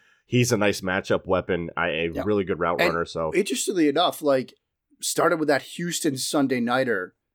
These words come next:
Speaker 2: You know, we talk about this being a copycat league. We've talked a lot about how teams figured out the Rams and Sean McVay with their jet motion and stuff.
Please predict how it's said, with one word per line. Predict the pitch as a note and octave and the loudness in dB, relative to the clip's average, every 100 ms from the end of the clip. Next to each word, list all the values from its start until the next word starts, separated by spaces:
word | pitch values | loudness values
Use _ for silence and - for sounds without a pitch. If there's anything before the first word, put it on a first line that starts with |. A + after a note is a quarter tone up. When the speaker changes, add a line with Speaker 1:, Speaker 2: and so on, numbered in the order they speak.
| _ _ _ - | _ _ _ -16
Speaker 2:
You | A#2+ | -8
know, | G#2 | -6
we | G2+ | -6
talk | A2+ C#3+ B2+ | 0 0 0
about | C3 B2 | -2 -4
this | C3 - | -4 -10
being | A#2 A2+ | -8 -8
a | |
copycat | - B2 - - A2 G#2+ | -4 -4 -4 -6 -6 -6
league. | A#2 G#2+ | -10 -10
We've | G#2+ | -8
talked | B2+ A#2 | -6 -4
a | A#2 | -4
lot | A#2 A2 | -4 -4
about | A2 | -4
how | A#2 | -6
teams | A2 A#2+ G#2 | -4 -6 -6
figured | - C3+ A2+ A2 | -6 -6 -4 -2
out | A2+ - _ _ | -2 -4 _ _
the | - | -6
Rams | G2+ A#2 A#2 A2 | -4 -2 -4 -6
and | G#2+ | -8
Sean | B2+ G#2+ | -4 -4
McVay | F#2+ F#2 A#2+ A#2 A2+ | -6 -6 -2 0 -2
with | G2 G2 | -4 -6
their | G2+ | -6
jet | F#2+ - A#2+ A2+ | -6 -6 -6 -4
motion | A2+ G2+ G2+ | -2 -2 -2
and | G2+ | -10
stuff. | - F#2 | -10 -10